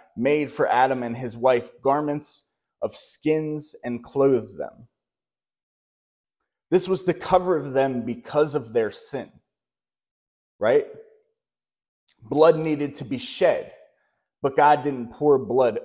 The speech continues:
over them to cover them. It's same in the case of Jesus.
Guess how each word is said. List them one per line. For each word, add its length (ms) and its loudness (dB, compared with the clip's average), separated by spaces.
over 300 -2
them 260 -14
to 100 -10
cover 300 0
them. 200 -14
It's 160 -6
same 320 0
in 60 -2
the 80 0
case 300 -4
of 80 -6
Jesus. 680 -6